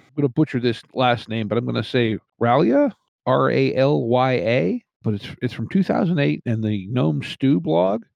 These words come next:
Um, we'll probably put a link in the show notes. But this article is actually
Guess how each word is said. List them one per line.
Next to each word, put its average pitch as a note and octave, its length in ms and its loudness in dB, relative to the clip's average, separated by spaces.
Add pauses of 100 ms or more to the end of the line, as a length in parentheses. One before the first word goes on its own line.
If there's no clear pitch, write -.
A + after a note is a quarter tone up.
Um, G2+ 360 -4
we'll G#2+ 140 -4
probably A#2 300 -2
put A#2 160 -2
a - 20 2
link G#2+ 280 -2
in G#2+ 60 -4
the G#2 60 -4
show G#2+ 220 -2
notes. G2+ 300 -2 (220)
But B2 200 0 (100)
this G3+ 220 0
article C#3 320 2
is A#2+ 80 -4
actually A#2+ 340 -2